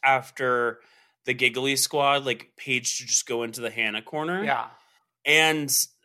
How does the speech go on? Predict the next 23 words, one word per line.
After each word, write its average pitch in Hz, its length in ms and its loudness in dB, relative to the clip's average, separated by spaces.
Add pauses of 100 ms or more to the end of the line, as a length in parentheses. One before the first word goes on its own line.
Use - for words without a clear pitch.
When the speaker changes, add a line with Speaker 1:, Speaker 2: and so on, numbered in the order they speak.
(140)
Speaker 1:
no 170 180 0
offense, 269 300 -4
but 180 120 -6
I 240 100 0
like 226 320 -4
that 302 220 -4
Paige 180 400 -6
is 156 640 -4 (160)
playing 170 320 0
all 160 160 0
sides. 156 480 0
That's 147 220 -4
who 220 80 -12
we 247 120 -2
want. 175 340 -2
Speaker 2:
Yeah. 117 180 -6 (340)
I 226 80 -2
mean, 240 220 -2
the 214 100 -4
thing 220 200 0
is, 220 160 -4
is, 190 120 -12
like, 139 360 -4